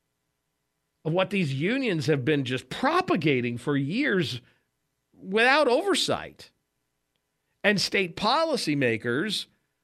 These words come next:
are finally starting to respond to parents' dissatisfaction by adopting new options for public and private school choice.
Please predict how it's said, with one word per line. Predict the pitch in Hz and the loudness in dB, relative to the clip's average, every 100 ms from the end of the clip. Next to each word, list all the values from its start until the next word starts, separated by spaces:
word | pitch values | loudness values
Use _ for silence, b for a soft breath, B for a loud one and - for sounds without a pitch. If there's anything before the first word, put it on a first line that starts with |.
| _ _ _ _ _ | _ _ _ _ _
are | - | -2
finally | - - 214 226 220 | -2 0 0 2 0
starting | - 190 170 160 | 2 4 4 4
to | - 135 | 0 -2
respond | 139 - - - 233 220 160 123 98 b b | 0 0 -2 -2 0 2 2 0 -6 b b
to | 160 | -6
parents' | - 170 214 190 143 | -4 -2 0 0 -4
dissatisfaction | - 151 - 165 151 - - 226 226 - 139 123 156 156 _ _ _ _ _ _ _ _ _ _ _ _ _ | -4 -4 -2 -2 -2 -6 -2 0 0 0 -2 -2 -2 -6 _ _ _ _ _ _ _ _ _ _ _ _ _
by | 180 | -2
adopting | 180 131 175 180 - 160 156 | 0 2 2 2 2 2 4
new | 196 262 | 4 4
options | 220 233 233 - 165 170 | 4 2 0 0 0 0
for | - 202 | 0 -2
public | - 190 202 208 | 0 0 0 0
and | 220 | -4
private | - 160 175 180 | 0 0 0 -2
school | - - 160 151 | -6 -2 -2 -2
choice. | - - 302 330 233 - - - - | -4 -2 0 2 2 0 -8 -14 -14